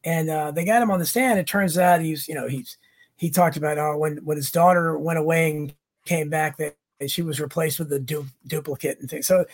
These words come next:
instant discredit. And, and this, and you can see in the film, that's one of, that's one of Boxley's witnesses. So that, that was, you know, that was a witness of one of the, one of the infiltrators that suggested these kind of cranks to make him look bad. So they were, they were trying to,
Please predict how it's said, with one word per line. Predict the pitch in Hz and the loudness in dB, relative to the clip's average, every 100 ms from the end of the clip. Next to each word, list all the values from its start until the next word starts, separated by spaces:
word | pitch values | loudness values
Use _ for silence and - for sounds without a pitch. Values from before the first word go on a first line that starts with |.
| - _ | -14 _
instant | 302 311 233 202 | 8 8 6 2
discredit. | 180 - 196 185 240 | 2 2 2 4 2
And, | 220 | 0
and | 233 208 | 2 2
this, | 202 - | 4 2
and | 208 185 160 - - _ | 4 4 2 -4 -20 _
you | 190 | 2
can | 202 | 4
see | 233 | 6
in | 208 | 4
the | 170 | 4
film, | 208 185 | 0 2
that's | 208 190 | 0 2
one | 208 | 2
of, | 185 143 - _ _ - | 2 -2 -10 _ _ -4
that's | 190 | -2
one | 220 196 | 0 0
of | 143 | 2
Boxley's | 190 202 - 185 151 | 0 2 0 0 0
witnesses. | 180 156 135 143 135 | -2 -2 -4 -4 -4
So | 160 160 | -2 0
that, | 180 165 | 0 0
that | 190 190 | -2 0
was, | 180 - | -2 -2
you | 185 | -2
know, | 165 | -2
that | 202 | -2
was | 180 | -2
a | 175 | -2
witness | 175 175 165 | 0 -2 -2
of | 160 | -4
one | 151 160 | -2 -2
of | 156 | -2
the, | 151 147 143 _ _ _ _ _ | -4 -6 -8 _ _ _ _ _
one | 165 196 | -2 0
of | 180 | 2
the | 185 | 6
infiltrators | 277 277 202 170 143 - - - _ | 6 6 2 0 -2 -6 -10 -12 _
that | 170 - | -4 -2
suggested | 185 143 185 208 208 175 | -2 2 4 4 2 -2
these | 160 | -2
kind | - 170 | -2 -2
of | 147 - | -2 -4
cranks | - 165 165 - | -2 0 0 -2
to | 147 | -6
make | 147 151 | -6 -4
him | 135 | -4
look | 190 262 | -2 -4
bad. | 131 - 123 123 | -6 -6 -6 -6
So | 165 | -4
they | 262 | -2
were, | 262 | -2
they | 226 | -2
were | 254 | -4
trying | - 262 269 | -2 0 2
to, | 185 | 0